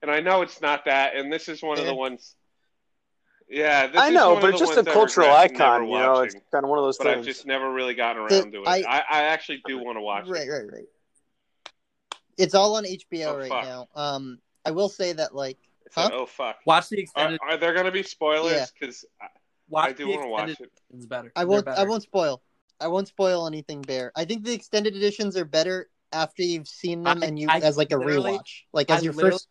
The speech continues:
Speaker 4: can't watch
Speaker 3: Yeah,
Speaker 4: the
Speaker 3: I would agree
Speaker 4: original
Speaker 3: with
Speaker 4: versions anymore.
Speaker 3: first to watch the normal.
Speaker 1: How much longer are the extended
Speaker 4: <laughs>
Speaker 1: versions?
Speaker 4: Uh, like,
Speaker 3: Uh,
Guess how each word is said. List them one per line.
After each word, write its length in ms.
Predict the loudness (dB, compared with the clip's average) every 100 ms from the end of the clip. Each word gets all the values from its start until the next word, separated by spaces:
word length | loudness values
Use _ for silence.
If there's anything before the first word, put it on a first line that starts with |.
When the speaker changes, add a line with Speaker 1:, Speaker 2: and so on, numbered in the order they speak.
| _
Speaker 4:
can't 260 | -16 -14 -12
watch 160 | 0 4
Speaker 3:
Yeah, 320 | 8 8 6
Speaker 4:
the 220 | 2 -6 0
Speaker 3:
I 40 | 2
would 80 |
agree 180 | 2 0
Speaker 4:
original 20 |
Speaker 3:
with 80 | -6
Speaker 4:
versions 400 | -8 -14 -12 -12
anymore. 160 | -12 2
Speaker 3:
first 300 | 4 4 0 _ -20 _ _
to 80 | -2
watch 220 | -2 -2
the 60 | -8
normal. 260 | -10 -12 -20 _ _ -6
Speaker 1:
How 140 | -4
much 260 | -4 -6 -4
longer 400 | 0 0 -2 -4
are 60 | -4
the 120 | -6
extended 460 | -10 -10 -10 -12 -12
Speaker 4:
<laughs> 40 |
Speaker 1:
versions? 260 | -6 -6 -4
Speaker 4:
Uh, 300 | -2 0 0
like, 180 | -2 -4 -10 _ -8
Speaker 3:
Uh, 280 | 0 4